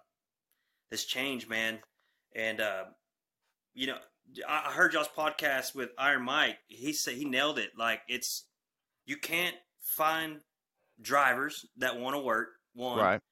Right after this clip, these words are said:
Speaker 1: Um, and you can't, it's just, it's just like we're the last of a dying breed, man. I mean, it, it really is. The guys that have been doing it so long, they're all getting older and they're fading out. There's not many people that are stepping up and doing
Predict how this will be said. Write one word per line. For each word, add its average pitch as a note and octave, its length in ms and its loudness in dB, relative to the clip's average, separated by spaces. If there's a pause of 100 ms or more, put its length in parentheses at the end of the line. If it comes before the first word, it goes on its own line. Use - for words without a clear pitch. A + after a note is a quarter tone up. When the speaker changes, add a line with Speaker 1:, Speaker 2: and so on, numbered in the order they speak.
(960)
Speaker 1:
Um, A#2+ 460 2 (1200)
and B2+ 220 -6
you B2+ 160 -10
can't, D#3 360 -6
it's C3+ 140 -4
just, D3+ 300 -6
it's C3 180 -10
just C#3+ 180 -8
like C#3+ 160 -2
we're D3 100 -4
the C3 120 -2
last C#3+ 360 0
of C#3 60 -8
a A#2+ 40 -8
dying A#2+ 340 0
breed, A#2+ 280 -4
man. G#2 340 -8
I A#2 80 -4
mean, A#2+ 200 -4
it, C3 240 -4
it A2+ 100 -8
really C#3 260 -2
is. B2+ 120 -2
The B2+ 80 -2
guys D#3+ 320 4
that D3+ 200 0
have C#3 140 -2
been B2 160 -6
doing C#3 300 -2
it B2+ 200 -6 (120)
so C#3 320 -4
long, C3 380 -4 (500)
they're F3 320 2
all C#3+ 220 -2
getting B2+ 300 -2
older B2 480 -4 (680)
and B2+ 160 0
they're C#3 100 2
fading C#3+ 320 0
out. D3 120 0
There's C#3 160 -4
not D3+ 240 0 (100)
many C3+ 320 -2
people C#3+ 280 -8
that A#2+ 60 0
are A2 60 -4
stepping C3+ 360 -4
up C#3 160 0
and G#2 240 -8
doing B2 460 -2